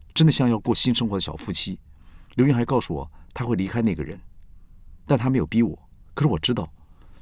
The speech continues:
是时候该在两个女人之间做个决定了。但这个房子两个人租了半年，却只住了两次。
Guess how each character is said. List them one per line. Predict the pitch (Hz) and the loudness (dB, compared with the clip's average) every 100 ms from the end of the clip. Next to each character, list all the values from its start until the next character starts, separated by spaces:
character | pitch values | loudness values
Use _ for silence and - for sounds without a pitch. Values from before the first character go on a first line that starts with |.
| - - | -20 -8
是 | - 139 | -2 -2
时 | - | -2
候 | - 95 - | -2 -4 -4
该 | - 110 | -4 -2
在 | 101 | -2
两 | 76 | -2
个 | 95 | -4
女 | 80 | -4
人 | 71 | -4
之 | 87 | -4
间 | 80 95 | -2 -4
做 | - | -2
个 | 73 | -6
决 | - 69 | -6 -4
定 | 95 | -4
了。 | 69 - - - _ _ _ _ _ _ _ - | -4 -6 -6 -6 _ _ _ _ _ _ _ 2
但 | 175 | 2
这 | 190 | 4
个 | 240 | 2
房 | - 80 | 2 -2
子 | 76 - - | -2 -10 -12
两 | - 95 | -2 0
个 | 127 | 0
人 | 143 | 0
租 | 170 | 0
了 | 156 | 2
半 | 160 | 2
年， | 82 67 - - - - | 0 -4 -10 -18 -20 -6
却 | - 170 | 2 2
只 | - 180 | 2 -2
住 | 139 - 156 | -2 0 2
了 | 143 | 2
两 | 120 85 | -2 -6
次。 | - - | 0 0